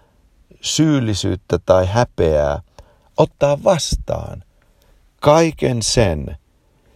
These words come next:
minkä saan Jeesuksen kuolleista herätetyssä elämässä.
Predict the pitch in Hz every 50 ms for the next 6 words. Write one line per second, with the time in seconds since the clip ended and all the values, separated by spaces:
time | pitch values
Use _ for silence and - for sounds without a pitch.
0 | _ _ - 110 110 104 - 104 95 - - 139 131 117 107 98 90 95 107 113
1 | 107 95 95 82 - - 85 78 78 - - 123 123 104 90 87 80 78 76 -
2 | - 78 78 87 87 85 78 - 78 - - 73 - - 98 - - 95 87 85
3 | 76 69 67 69 - - - - 69 69